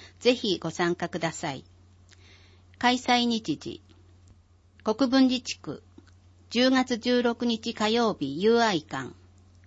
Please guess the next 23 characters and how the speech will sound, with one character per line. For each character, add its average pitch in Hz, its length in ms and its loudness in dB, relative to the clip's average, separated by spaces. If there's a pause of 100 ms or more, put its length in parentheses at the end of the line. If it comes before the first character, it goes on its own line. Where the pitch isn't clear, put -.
(380)
十 247 220 4
月 254 280 2
十 240 180 2
八 226 300 -2
日 233 260 -2
木 220 260 -2
曜 202 300 0
日、 - 200 -14 (120)
国 220 240 0
分 240 200 2
寺 233 140 0
公 220 220 0
民 196 260 0
館。 139 300 -12 (920)
十 240 180 4
月 262 280 2
二 254 160 2
十 196 220 0
三 202 280 -2
日 170 260 -2
火 185 140 -2
曜 190 340 0
日、 101 160 -14